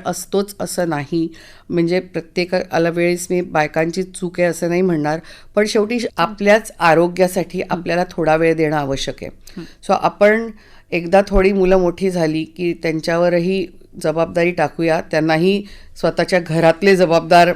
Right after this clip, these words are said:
Speaker 1: माणसंही बनवूया
Speaker 2: नक्कीच.
Speaker 1: आणि तो वेळ आपण आपल्यासाठी वापरूया, की आपण कुठे ना कुठेतरी जाऊन काहीतरी एक्सरसाइज करू, काहीतरी योगा करू, काही नाही तर साधं चालणंही करता येईल आपल्याला,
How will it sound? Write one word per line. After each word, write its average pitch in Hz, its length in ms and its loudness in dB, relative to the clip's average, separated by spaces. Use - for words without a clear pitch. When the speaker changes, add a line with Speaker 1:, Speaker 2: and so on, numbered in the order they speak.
Speaker 1:
माणसंही 175 440 4
बनवूया 165 640 4
Speaker 2:
नक्कीच. 180 420 -10
Speaker 1:
आणि 180 360 4
तो 202 160 6
वेळ 202 320 4
आपण 185 320 0
आपल्यासाठी 185 640 -2
वापरूया, 165 720 0
की 185 80 -2
आपण 175 240 -2
कुठे 185 360 -6
ना 208 120 -2
कुठेतरी 170 460 -4
जाऊन 170 360 -2
काहीतरी 170 420 0
एक्सरसाइज 165 580 -4
करू, 156 400 -2
काहीतरी 170 360 0
योगा 165 400 2
करू, 156 340 -2
काही 156 280 -2
नाही 190 200 2
तर 208 60 0
साधं 190 300 0
चालणंही 208 460 4
करता 214 280 2
येईल 170 200 2
आपल्याला, 147 320 -6